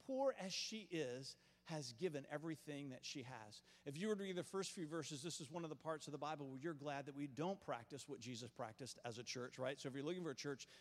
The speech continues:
that always does everything that Jesus does, don't forget to read Luke twenty-one,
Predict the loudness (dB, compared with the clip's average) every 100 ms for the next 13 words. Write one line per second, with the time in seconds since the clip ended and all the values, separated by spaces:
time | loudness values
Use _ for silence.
0 | -4 2 4 4 4 0 0 0 0 0
1 | 0 0 0 0 0 0 -2 -2 0 0
2 | 0 -2 0 -2 -2 -2 -2 -4 -2 0
3 | 0 0 -2